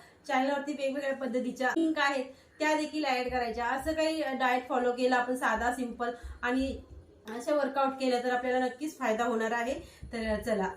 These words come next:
वेळ न घालवता आपण व्हिडिओला सुरुवात करूया. कोणत्या एक्सरसाइज आहेत, झोपल्या झोपल्या करायच्या आहेत आणि नक्कीच फायदा भेटणार आहे. तर सर्वप्रथम आपल्याला झोपून घ्यायचंय.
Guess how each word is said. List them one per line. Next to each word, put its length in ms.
वेळ 220
न 80
घालवता 300
आपण 160
व्हिडिओला 340
सुरुवात 380
करूया. 260
कोणत्या 300
एक्सरसाइज 400
आहेत, 140
झोपल्या 300
झोपल्या 280
करायच्या 380
आहेत 100
आणि 200
नक्कीच 320
फायदा 260
भेटणार 360
आहे. 200
तर 260
सर्वप्रथम 640
आपल्याला 460
झोपून 340
घ्यायचंय. 420